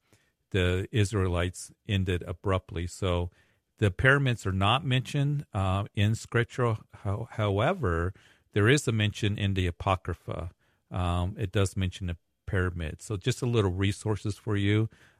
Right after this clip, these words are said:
Um, and then the Jewish historian Josephus supports this theory that the Egyptian taskmaster set them to build pyramids. And so there is a couple hi-, uh, historical references to that.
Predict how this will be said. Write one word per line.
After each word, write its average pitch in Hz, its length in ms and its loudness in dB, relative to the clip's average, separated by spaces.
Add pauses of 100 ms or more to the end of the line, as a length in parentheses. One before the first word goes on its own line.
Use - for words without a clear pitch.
Um, 90 480 2
and 95 180 4
then 92 240 4
the 95 260 0 (280)
Jewish 104 340 2
historian 95 520 2
Josephus 98 600 0
supports - 500 -4
this - 160 -4
theory 87 500 0 (400)
that 92 200 -2
the 92 320 2 (100)
Egyptian 92 440 -2
taskmaster 90 720 -2
set - 280 -4
them 87 180 -2
to 85 80 -4
build 87 320 -2
pyramids. 85 760 -2 (460)
And 90 280 2
so 90 320 4
there 92 220 4
is 98 160 4
a 90 40 -2
couple 90 460 0
hi-, 87 160 2 (300)
uh, 82 260 2 (100)
historical 92 640 0
references 82 680 -4
to 90 140 0
that. 73 220 0